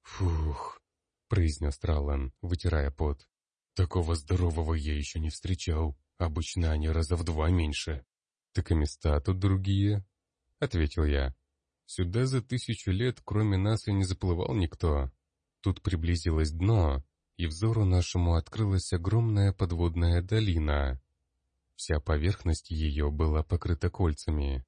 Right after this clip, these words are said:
стоявшими на равном удалении друг от друга.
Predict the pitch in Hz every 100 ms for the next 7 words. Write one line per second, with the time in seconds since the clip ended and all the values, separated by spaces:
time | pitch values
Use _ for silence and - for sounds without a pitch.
0 | - - 120 80 71 - 78 76 82 85
1 | 76 78 76 76 82 78 73 73 73 82
2 | 82 85 85 82 78 78 73 67